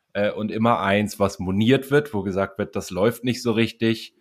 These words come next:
Äh, und meine Beobachtung, ich glaub, das habe ich gemacht ganz am Anfang, die ich dazugelegt habe, es wird häufig versucht, ähm, über, mit den Menschen sowas wie ein Commitment, äh, zu erzeugen und ein Einverständnis darüber, ja, jetzt wollen wir aber mal wirklich übergreifend arbeiten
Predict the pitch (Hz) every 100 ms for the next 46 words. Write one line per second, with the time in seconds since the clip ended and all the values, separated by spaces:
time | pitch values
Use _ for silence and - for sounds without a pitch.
0 | _ _ _ _ - 104 104 - 104 110
1 | 101 101 104 98 101 123 123 - 110 98
2 | 98 92 - 101 95 - 92 98 117 107
3 | 104 87 - 104 95 - 95 - 107 104
4 | 101 104 95 98 - 95 - 104 120 117
5 | 113 - 101 82 92 117 117 - - 98
6 | 98 98 95 95 - _ _ _ _ _
7 | - 107 92 95 90 90 87 85 - _
8 | _ 101 139 147 120 101 98 123 120 113
9 | 98 98 98 104 92 - 95 92 131 127
10 | 104 90 85 - - 90 85 87 67 -
11 | 104 87 - 98 95 95 98 87 78 62
12 | 53 104 117 117 104 - 98 92 - 92
13 | 95 87 85 87 82 127 - 92 107 107
14 | 98 92 92 85 82 117 127 117 - 110
15 | 104 98 92 95 - 101 92 92 92 92
16 | - 92